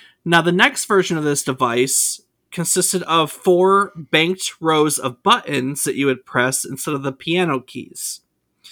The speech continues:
But because of the way the machine was designed, an alphabetic arrangement of letters wasn't going to work whatsoever.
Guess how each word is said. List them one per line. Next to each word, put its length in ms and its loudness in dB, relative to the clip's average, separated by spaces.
But 120 4
because 340 2
of 80 0
the 80 2
way 140 4
the 80 0
machine 340 2
was 140 0
designed, 760 4
an 120 0
alphabetic 560 2
arrangement 540 -2
of 140 -2
letters 640 0
wasn't 300 0
going 220 -2
to 120 -8
work 340 0
whatsoever. 680 0